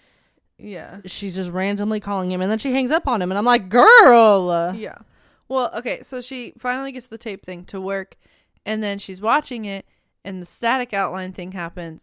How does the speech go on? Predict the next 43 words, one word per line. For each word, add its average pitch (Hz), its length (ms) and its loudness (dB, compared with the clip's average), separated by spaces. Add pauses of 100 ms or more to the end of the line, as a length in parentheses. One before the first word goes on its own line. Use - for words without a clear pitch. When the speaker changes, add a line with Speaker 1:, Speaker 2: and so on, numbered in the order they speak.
Speaker 1:
and 202 140 -12
she's 202 160 -12
like, 175 140 -14 (220)
<gasps> - 220 -20
"I 202 140 -8
know 156 340 -12
this 190 160 -18
shape. - 340 -20
That's 202 260 -12
the 180 120 -14
drawing." 175 480 -10
And 196 80 -12
I'm 214 80 -12
like, 226 160 -12
"Mm, - 140 -20 (340)
no, 233 80 -14 (160)
mm, 220 420 -16
I 202 120 -12
nev-, 185 260 -10
I 175 120 -10
would 175 120 -14
never 160 240 -14
put - 200 -18
two 165 180 -20
and 170 100 -18
two 170 120 -16
together." 151 440 -12 (380)
I 214 80 -18
sometimes, 254 600 -10 (140)
like, 226 220 -8
while 208 140 -2
I 214 60 -4
think 220 220 -12
the 226 80 -10
show 214 220 -8
has, 202 120 -10
like, 185 140 -12
a 175 60 -14
fun 185 240 -12
way 170 180 -10
of 170 140 -12
being, 160 260 -12
like, 151 300 -16